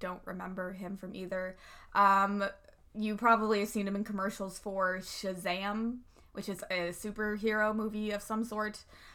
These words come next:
Um, he could also have been seen in The Marvelous Missus Maisel. Um, and he was in the Broadway revival of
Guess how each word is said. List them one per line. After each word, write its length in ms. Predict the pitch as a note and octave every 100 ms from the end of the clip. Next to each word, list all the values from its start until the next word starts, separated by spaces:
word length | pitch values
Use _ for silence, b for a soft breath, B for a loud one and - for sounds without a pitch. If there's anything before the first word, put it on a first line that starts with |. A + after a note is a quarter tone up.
| B -
Um, 680 | F#3+ F#3 F#3 F#3+ G3 G3 - G#3 -
he 120 | G#3+
could 140 | A3+
also 360 | G#3 G#3 A3 G#3+
have 320 | G#3+ G3+ G#3
been 160 | G3 G#3
seen 400 | - F#3+ F#3+ F#3+
in 480 | F3+ F3+ F#3 F#3 -
The 160 | G3 G3
Marvelous 560 | F#3 F#3 G3 F#3+ G3 -
Missus 280 | F#3+ G3+ F#3
Maisel. 560 | G3 G3+ G#3 G3+ G#3+ B B B B _
Um, 480 | G3 F#3 F#3 F#3 G3 G3+
and 320 | G3 F#3+ F#3+
he 160 | - A#3+
was 180 | A3+ G#3+
in 260 | G#3 G#3
the 160 | G3+ G3+
Broadway 560 | F#3 G3+ A3 A#3+ A#3 G#3+
revival 720 | G#3 G3+ G#3 G#3+ F#3+ F3+ F#3
of 380 | F#3 F#3 F#3